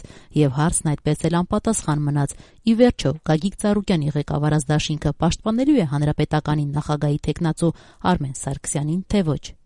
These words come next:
Հիշեցնենք, ընդդիմադիր Ծառուկյան խմբակցության պատգամավորներից շատերը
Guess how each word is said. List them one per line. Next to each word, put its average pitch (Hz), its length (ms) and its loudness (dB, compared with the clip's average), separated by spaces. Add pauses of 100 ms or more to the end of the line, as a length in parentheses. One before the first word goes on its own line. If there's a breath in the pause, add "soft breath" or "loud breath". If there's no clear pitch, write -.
(200)
Հիշեցնենք, 240 520 0 (140)
ընդդիմադիր 165 440 2 (100)
Ծառուկյան 180 500 0
խմբակցության 151 560 -2
պատգամավորներից 156 800 0
շատերը 160 380 2